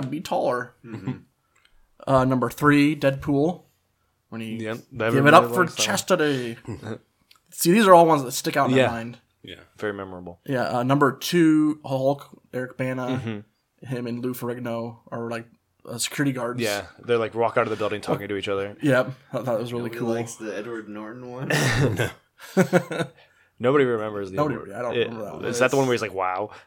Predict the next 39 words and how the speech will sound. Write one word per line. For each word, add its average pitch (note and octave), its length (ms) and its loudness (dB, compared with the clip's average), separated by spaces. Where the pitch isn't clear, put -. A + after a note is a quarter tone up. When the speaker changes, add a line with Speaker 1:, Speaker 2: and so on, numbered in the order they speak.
Speaker 2:
Yeah, C3 120 -4
Speaker 3:
When C3+ 80 0
Speaker 2:
he's A#2+ 160 -4
drinking C#3 380 -4
the, A2 380 -6
the, A2 360 -2
Speaker 4:
Wow. B2+ 260 -4
Speaker 2:
the G2+ 80 -6
Speaker 1:
And D3+ 80 -6
he's D3+ 120 2
like, A2+ 140 -2
"Wow." B2+ 380 -2
Speaker 2:
<laughs> - 140 -20
'cause A#2 160 -8
he A#2+ 100 -12
gets D3+ 160 -4
blood. G#2 500 -8
He F#2+ 60 -18
gets, G2+ 240 -16
like, F#2 220 -14
a, F2+ 120 -12
Speaker 3:
Yeah. A2 300 -4
Speaker 2:
cut C3+ 160 -6
his A#2+ 140 -8
finger A2+ 400 -10
on G2+ 80 -12
a - 20 -14
bottle G2+ 400 -6
or F#2+ 180 -8
something, G2+ 520 -16
and G#2+ 140 -8
it G2 180 -10
drops A2+ 400 -2
and A2 100 -10
falls A2+ 240 -4
into G#2+ 360 -10
a F#2+ 80 -12
th-, - 240 -20
uh, F#2+ 380 -10